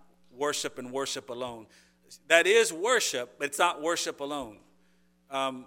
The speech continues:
we, we tend to use the word worship for singing. Well, worship is our lifestyle.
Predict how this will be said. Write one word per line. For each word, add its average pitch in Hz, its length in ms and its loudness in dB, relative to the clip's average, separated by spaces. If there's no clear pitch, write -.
we, 165 200 -4
we 175 120 -2
tend 214 260 0
to 208 60 0
use 190 240 -4
the 175 80 -4
word 170 240 0
worship 170 420 -2
for 143 120 -10
singing. 151 520 -4
Well, 156 340 2
worship 185 500 -2
is 139 100 -6
our 131 160 0
lifestyle. 120 720 -6